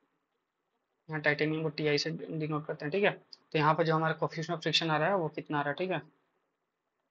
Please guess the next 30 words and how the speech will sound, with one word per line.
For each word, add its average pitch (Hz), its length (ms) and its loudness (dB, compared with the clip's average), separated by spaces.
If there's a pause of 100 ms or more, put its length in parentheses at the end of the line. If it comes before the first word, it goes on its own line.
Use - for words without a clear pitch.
(360)
इसका 160 280 2
theta 156 320 6
one 180 200 2
हो 170 80 2
जाएगा, 170 280 4
ये 180 180 2
theta 160 300 -2
two 151 80 -6
हो 147 100 0
जाएगा, 147 160 -2 (100)
ठीक 180 120 -6
है, 185 60 -4
surface - 360 -8
रफनेस। 156 340 -8 (400)
देखिए 165 380 6 (520)
theta 175 240 6
one 180 140 4
जब 175 120 4
निकालेंगे 165 380 4
steel 156 260 2
के 156 100 0
लिए, 156 220 -2
ये 156 160 -2
steel 156 300 -2
के 156 60 0
लिए, 151 180 0
for 151 240 0
steel 160 300 0
के 160 60 2
लिए, 156 220 0